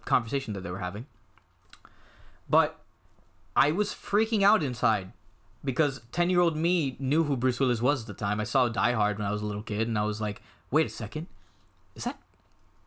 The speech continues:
that's fucking Bruce Willis, isn't it?" And I, I just, I don't do anything. I don't tell anything to my dad. I just stare at him for some reason. My ten-year-old me,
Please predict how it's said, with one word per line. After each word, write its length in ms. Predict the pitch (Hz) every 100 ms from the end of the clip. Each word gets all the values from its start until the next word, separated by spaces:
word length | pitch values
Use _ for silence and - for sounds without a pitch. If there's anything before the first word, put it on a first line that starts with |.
| _ _ -
that's 160 | -
fucking 360 | - 151 104 -
Bruce 340 | 135 151 -
Willis, 360 | 294 370 120 -
isn't 200 | 311 135
it?" 160 | 120 - - - - -
And 140 | 151
I, 160 | 156 -
I 180 | 139 214
just, 320 | 160 117 - -
I 100 | 160
don't 220 | 247 156
do 180 | 147 139
anything. 340 | 143 135 98
I 40 | 110
don't 160 | 131
tell 180 | 156 170
anything 240 | 175 180
to 60 | 156
my 80 | 123
dad. 320 | 110 117 117
I 80 | 120
just 220 | 117 135
stare 340 | - 170 220 131
at 120 | 104
him 260 | - 98 107
for 140 | 120
some 400 | 107 - 175 175
reason. 320 | 156 113 - - _ _ _ - - - 110
My 80 |
ten-year-old 540 | 110 160 175 175 170 147
me, 320 | 139 117